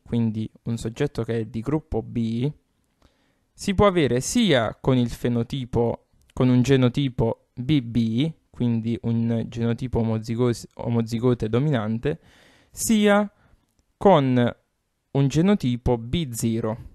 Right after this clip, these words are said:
un soggetto che quindi è eterozigos-, eterozigote completamente dominante per quel carattere. Per quanto riguarda invece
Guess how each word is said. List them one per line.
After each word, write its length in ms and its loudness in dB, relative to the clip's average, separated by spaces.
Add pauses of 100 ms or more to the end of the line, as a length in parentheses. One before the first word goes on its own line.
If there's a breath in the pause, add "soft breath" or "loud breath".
(120)
un 160 -4
soggetto 460 -4
che 140 -8
quindi 540 -8 (340)
è 360 -2
eterozigos-, 1040 -2 (140)
eterozigote 1040 -4 (640)
completamente 760 0
dominante 800 -2
per 260 -6
quel 260 -6
carattere. 680 -10 (1160)
Per 140 4
quanto 280 6
riguarda 420 4
invece 680 -2